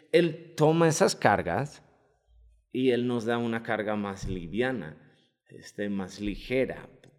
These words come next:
Por eso Él dice, "Ven tal y como eres", pero no, no vas a salir, no vas a ser igual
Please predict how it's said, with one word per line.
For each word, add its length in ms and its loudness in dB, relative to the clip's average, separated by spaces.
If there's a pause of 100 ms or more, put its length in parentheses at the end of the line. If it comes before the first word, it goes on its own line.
(260)
Por 180 0
eso 240 2
Él 120 2
dice, 240 -2
"Ven 240 2
tal 240 2
y 60 -2
como 400 0
eres", 320 4
pero 260 0
no, 200 -2
no 220 2
vas 240 -2
a 100 -4
salir, 1040 0
no 180 2
vas 220 -2
a 80 0
ser 260 0
igual 840 -4